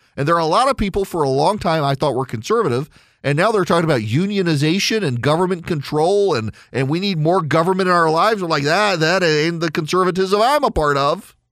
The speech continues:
And I'm certainly not a libertarian. I mean, I actually like to win.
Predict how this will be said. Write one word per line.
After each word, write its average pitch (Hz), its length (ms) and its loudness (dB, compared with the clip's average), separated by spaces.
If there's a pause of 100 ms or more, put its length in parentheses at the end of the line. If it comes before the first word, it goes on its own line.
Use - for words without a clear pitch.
(1400)
And 117 120 -2
I'm 135 100 -2
certainly 165 300 -4
not 151 160 0
a - 20 2
libertarian. 143 680 -2
I 104 40 -2
mean, 107 200 -4
I 107 120 -2
actually 113 220 -6
like 98 200 -6
to - 60 -12
win. 87 380 -8